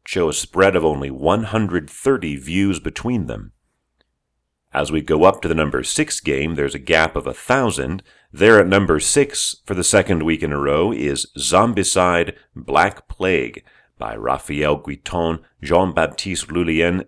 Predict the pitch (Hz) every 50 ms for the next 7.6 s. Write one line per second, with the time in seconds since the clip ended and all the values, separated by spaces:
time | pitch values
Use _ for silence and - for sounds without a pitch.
0 | _ _ _ - 65 64 64 73 85 - 92 82 78 73 - 67 65 65 65 71
1 | 87 110 110 - _ _ _ _ _ _ _ - 113 107 98 101 95 - - -
2 | - 65 67 69 - - - 127 127 104 90 98 110 110 110 104 104 98 98 104
3 | 110 - - - 69 67 67 64 87 107 127 117 - - 87 76 69 67 62 62
4 | 60 57 60 78 87 - 76 69 - _ _ _ _ _ _ - - 123 127 127
5 | 120 - 117 110 110 107 107 87 92 90 87 85 80 - _ _ _ _ - -
6 | - 143 139 135 110 127 123 123 - 110 98 - - 120 107 - 92 85 - -
7 | 123 117 110 87 73 69 60 60 62 71 95 -